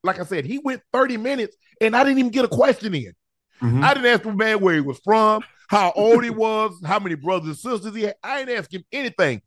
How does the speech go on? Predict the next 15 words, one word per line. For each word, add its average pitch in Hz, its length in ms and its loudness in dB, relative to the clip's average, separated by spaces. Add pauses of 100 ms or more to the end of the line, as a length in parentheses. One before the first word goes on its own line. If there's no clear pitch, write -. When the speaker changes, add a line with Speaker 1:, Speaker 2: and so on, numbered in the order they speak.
(260)
Speaker 1:
He 247 160 2
just 139 200 0
Speaker 2:
Mm-hmm. 139 80 0
Speaker 1:
says, 143 180 0 (580)
"This 190 220 0
is 196 80 -8
what 185 180 2
I, 151 200 4
this 165 180 0
is 143 60 -16
what's 143 220 -2
on 135 180 -2
my 120 120 -2
mind." 90 320 -12 (640)
Speaker 2:
Yeah. 151 220 -8